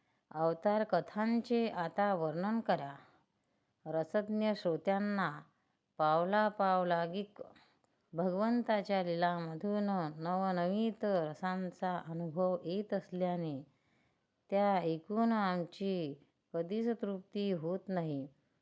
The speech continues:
भगवान श्रीकृष्णांनी गुप्त राहून मनुष्य रूपाने बलरामासहित असे काही पराक्रमही केले की, जे सामान्य मनुष्य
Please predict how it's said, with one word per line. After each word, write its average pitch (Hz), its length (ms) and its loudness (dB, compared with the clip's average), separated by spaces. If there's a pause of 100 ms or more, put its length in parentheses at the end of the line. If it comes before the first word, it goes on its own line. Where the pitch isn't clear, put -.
(160)
भगवान 156 520 -2
श्रीकृष्णांनी 208 960 -4
गुप्त 185 360 -4
राहून 190 560 2
मनुष्य 175 480 -4
रूपाने 180 720 0 (540)
बलरामासहित 175 1040 0
असे 175 360 2
काही 170 500 2
पराक्रमही 175 840 0
केले 175 400 -2
की, 180 440 -2 (560)
जे 180 280 0
सामान्य 196 760 0
मनुष्य 190 720 0